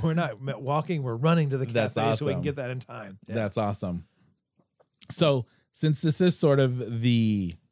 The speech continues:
Speaker 2: the intro to Guy and David and the That's Amore Cafe story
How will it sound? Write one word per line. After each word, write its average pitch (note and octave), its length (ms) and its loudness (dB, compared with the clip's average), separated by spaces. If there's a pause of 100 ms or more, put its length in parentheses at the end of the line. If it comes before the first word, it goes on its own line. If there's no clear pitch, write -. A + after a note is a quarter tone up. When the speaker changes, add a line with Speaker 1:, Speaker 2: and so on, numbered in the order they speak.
(200)
Speaker 2:
the G2 200 -2
intro A#2+ 480 2
to A2 180 -2
Guy G#2+ 420 2
and F#2 220 0
David G#2 540 0 (340)
and G2 360 -2 (100)
the G2 80 -4
That's G2+ 320 -2
Amore F#2+ 720 0 (380)
Cafe F#2+ 640 -2 (120)
story G2 840 -4